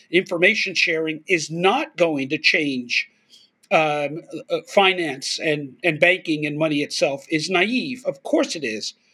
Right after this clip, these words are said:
And what we need to do is be out there in front. Now, um, I have a great deal of respect for Congressman Tom Emmer,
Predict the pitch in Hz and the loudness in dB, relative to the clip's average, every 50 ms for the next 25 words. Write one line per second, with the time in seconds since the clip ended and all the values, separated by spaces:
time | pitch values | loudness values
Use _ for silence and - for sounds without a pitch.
0 | _ _ _ _ _ - 185 175 202 202 185 190 190 196 202 202 - 180 160 151 | _ _ _ _ _ -2 0 2 2 2 2 0 0 0 0 0 -2 -4 -2 0
1 | 185 180 170 170 - - 165 151 156 170 160 151 147 147 147 - 147 143 143 131 | 0 0 0 0 -4 -6 -8 -6 -2 0 2 2 2 0 -4 -6 -8 -8 -8 -8
2 | - - 156 127 - - - 190 185 170 147 - _ _ - - _ _ _ _ | -12 -10 -10 -10 -8 -2 2 2 2 2 0 -8 _ _ -20 -20 _ _ _ _
3 | _ _ - 202 180 170 170 160 165 170 185 - _ - - - - - - 208 | _ _ -2 0 2 2 2 0 -2 -6 -10 -20 _ -18 -16 -14 -8 -2 0 0
4 | 175 170 151 - - 196 190 208 233 254 254 254 254 202 190 180 175 160 156 160 | 0 -2 -4 -8 -6 -2 2 4 4 4 2 0 -2 -2 -2 0 -2 -4 -4 -4
5 | 151 - - - 180 160 151 143 - _ _ _ - 170 160 151 156 151 156 147 | -6 -4 -2 0 2 2 0 0 -6 _ _ _ -6 -4 -4 -2 -2 -2 -2 -2
6 | 143 - - 175 165 160 160 147 - 156 143 - - - 170 151 156 156 170 170 | -2 -2 -2 0 0 -2 -4 -6 -6 -8 -8 -6 -2 -2 -2 0 2 2 2 2
7 | 170 165 156 160 156 | 2 0 -4 -4 -6